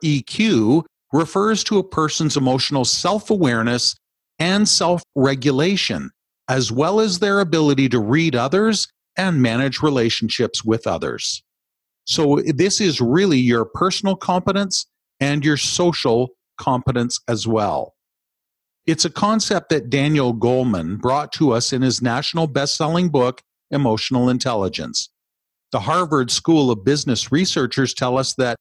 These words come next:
when driving performance, E Q is twice as important as intelligence and technical ability combined. And at the most senior levels of leaders, emotional intelligence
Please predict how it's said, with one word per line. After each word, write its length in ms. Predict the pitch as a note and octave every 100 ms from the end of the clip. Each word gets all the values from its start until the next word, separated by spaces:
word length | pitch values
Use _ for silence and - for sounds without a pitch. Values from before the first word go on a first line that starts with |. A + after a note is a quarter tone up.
| _
when 260 | B2 C#3+ B2+
driving 480 | B2+ C#3+ E3+ E3+
performance, 760 | D3 B2+ - C3+ E3+ G#3+ G3+ - _ _ _ -
E 180 | E3+ G#3
Q 440 | - - F3 D3+ D3+
is 240 | C3 -
twice 500 | - - C#3+ F#3 -
as 200 | G#3+ F#3
important 720 | G3 - F3 C#3 B2+ C3 C3 _
as 220 | C3+ C3+ C3
intelligence 1000 | B2 G#2+ C3+ D3 E3+ E3 G#3 G3 - - -
and 420 | D3+ D3+ D#3+ F3 - -
technical 600 | D#3+ - D#3+ - D#3+ D3
ability 460 | C3 D3 B2+ A#2+
combined. 680 | - B2+ A#2+ C3+ A#2 E2+ - _ _ _ _ _ -
And 240 | D3+ D#3 D3+
at 100 | D3
the 60 |
most 280 | C#3 C3 -
senior 380 | F#3 G#3+ G#3+ D3
levels 400 | A#2+ A2+ A2 A#2
of 140 | G#2
leaders, 540 | G#2 G#2+ G2+ G2 G2+ - _ _ -
emotional 580 | A#2 C3+ F#3 - G#3 G#3+
intelligence 800 | G#3+ - G3+ F#3 C#3+ C#3 C3+